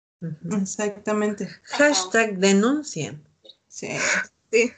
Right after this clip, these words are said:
Speaker 3: Y las denuncias son gratuitas, por cierto, si alguien está escuchando esto
Speaker 2: Sí.
Speaker 3: y ve algo así, puede ir a la comisaría de su país y,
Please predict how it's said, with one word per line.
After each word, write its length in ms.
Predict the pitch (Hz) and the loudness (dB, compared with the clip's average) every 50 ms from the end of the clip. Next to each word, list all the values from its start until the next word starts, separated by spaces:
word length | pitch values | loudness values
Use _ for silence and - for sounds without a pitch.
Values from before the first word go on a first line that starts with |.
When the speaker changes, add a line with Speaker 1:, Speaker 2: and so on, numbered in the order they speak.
| 240 226 - _ _ | -4 -4 -4 _ _
Speaker 3:
Y 100 | 254 269 | 4 4
las 160 | 254 247 254 | 4 4 4
denuncias 420 | 247 240 254 262 - - 330 311 - | 4 2 2 0 -2 -2 -2 -2 0
son 220 | - 294 302 302 | 0 0 -2 -2
gratuitas, 560 | 277 254 240 226 - 233 254 254 - 247 247 | -2 -2 -2 -2 -2 -4 -6 -4 -6 -10 -12
por 180 | - - 220 - | -12 -14 -10 -6
cierto, 340 | - - 247 - 247 - 233 | -6 -4 -6 -6 -8 -8 -8
si 140 | - - | -8 -8
alguien 200 | 226 233 240 240 | -6 -8 -8 -10
está 200 | 233 - _ 247 | -10 -12 _ -16
escuchando 960 | 240 - - - 233 - - - 247 - 120 120 - - - - - - - - - | -16 -16 -16 -18 -10 -10 -6 -6 -4 -4 -4 -6 -8 -8 -8 -8 -8 -6 -8 -8 -8
esto 460 | - 220 214 - _ _ _ - 196 | -10 -10 -10 -12 _ _ _ -6 -2
Speaker 2:
Sí. 180 | 196 190 175 170 - _ _ _ _ _ _ _ _ _ _ _ _ _ _ _ | -2 -2 -2 -4 -10 _ _ _ _ _ _ _ _ _ _ _ _ _ _ _
Speaker 3:
y 120 | 277 262 | -2 0
ve 180 | 233 214 247 240 | 4 4 4 6
algo 240 | 247 247 220 220 220 | 6 4 2 0 -2
así, 480 | 233 - - - - 240 247 262 262 _ _ _ _ _ - _ _ _ _ _ - | -4 -4 -6 -6 -8 -8 -10 -10 -12 _ _ _ _ _ -20 _ _ _ _ _ -2
puede 300 | 254 254 254 254 254 247 | 0 2 2 2 2 0
ir 400 | 254 247 233 262 254 247 247 247 | 0 -2 -4 -12 -12 -8 -6 -4
a 140 | 233 226 214 | -4 -2 -2
la 160 | 220 220 220 | -2 -4 -4
comisaría 680 | - 220 226 220 226 - - 226 214 226 220 214 220 | -6 -10 -10 -6 -6 -6 -6 -6 -6 -6 -6 -4 -4
de 120 | - - 226 | -6 -6 -6
su 220 | - - - 254 | -8 -10 -10 -8
país 380 | - 208 208 208 220 233 233 - | -6 -4 -4 -4 -4 -6 -8 -10
y, 340 | 233 226 220 - - - - | -10 -10 -10 -10 -12 -14 -18